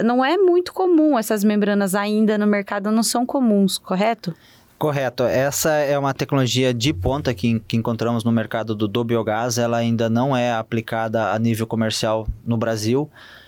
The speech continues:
Speaker 2: É, na América Latina, essa nossa planta lançada agora em dezembro é a primeira, lançada com essa configuração, também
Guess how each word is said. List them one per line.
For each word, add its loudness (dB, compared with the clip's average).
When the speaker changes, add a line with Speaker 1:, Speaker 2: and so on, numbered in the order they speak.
Speaker 2:
É, 0
na 0
América -2
Latina, 0
essa -2
nossa -2
planta -4
lançada -2
agora -2
em -2
dezembro -2
é 0
a -2
primeira, -2
lançada -4
com -4
essa -4
configuração, -2
também -2